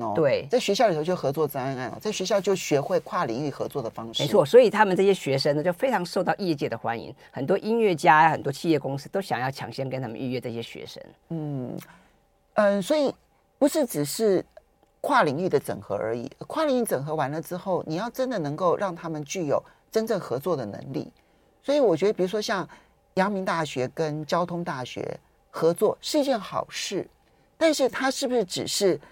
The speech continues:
Speaker 1: 你的科系哦，你的，你的系所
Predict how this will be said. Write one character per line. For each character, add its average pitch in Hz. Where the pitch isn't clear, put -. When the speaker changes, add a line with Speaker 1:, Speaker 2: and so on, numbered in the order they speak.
Speaker 1:
你 165
的 165
科 254
系 226
哦， 104
你 160
的， 180
你 160
的 156
系 226
所 -